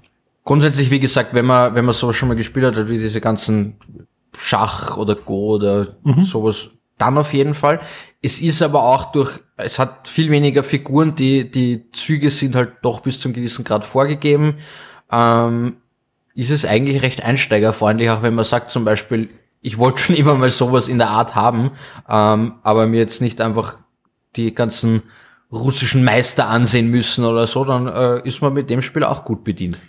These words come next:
Speaker 2: Ist ja auch kompakt, ja, vielleicht
Speaker 1: Ja.
Speaker 2: sogar ideal, das jetzt zu kaufen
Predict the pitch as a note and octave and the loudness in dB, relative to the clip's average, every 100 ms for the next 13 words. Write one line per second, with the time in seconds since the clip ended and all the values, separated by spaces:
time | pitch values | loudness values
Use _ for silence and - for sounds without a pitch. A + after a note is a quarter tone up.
0 | _ _ - D3 D#3 - D#3 C3+ C3+ F3+ | _ _ 0 2 2 2 0 0 -2 -4
1 | - C3 C#3 D3+ - B2 B2 - C#3+ C3 | -2 0 2 0 -2 0 0 0 -2 0
2 | C3 G2+ C#3+ D3 C3+ C3+ B2+ - C3 B2+ | -2 0 0 0 -2 -2 -4 -8 -6 -4
3 | A#2+ - C#3+ C3+ | -4 -4 -6 -6